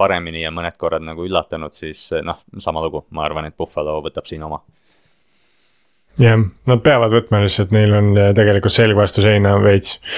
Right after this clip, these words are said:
Speaker 2: Äh, selles valguses, et saada nagu, ma, ma arvan, isegi kui nad kaotavad, siis, siis täiesti läbi ei ole, aga no milleks,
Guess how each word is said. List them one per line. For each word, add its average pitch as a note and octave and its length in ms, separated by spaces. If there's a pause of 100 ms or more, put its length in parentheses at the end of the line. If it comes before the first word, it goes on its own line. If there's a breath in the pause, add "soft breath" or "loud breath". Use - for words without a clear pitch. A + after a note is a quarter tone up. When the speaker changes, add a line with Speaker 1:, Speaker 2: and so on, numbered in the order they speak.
(460 loud breath)
Speaker 2:
Äh, F#2+ 800
selles A2 320
valguses, G#2 400
et - 80
saada G#2+ 320
nagu, G2+ 240 (1120 loud breath)
ma, C3 240
ma C#3+ 140
arvan, D3 180
isegi C#3 160
kui A#2+ 140
nad A2 80
kaotavad, A#2+ 340
siis, G#2+ 240
siis G#2+ 160
täiesti A#2+ 480
läbi G#2+ 240
ei A2+ 80
ole, A#2 160
aga G2+ 240
no A2 160
milleks, A2+ 460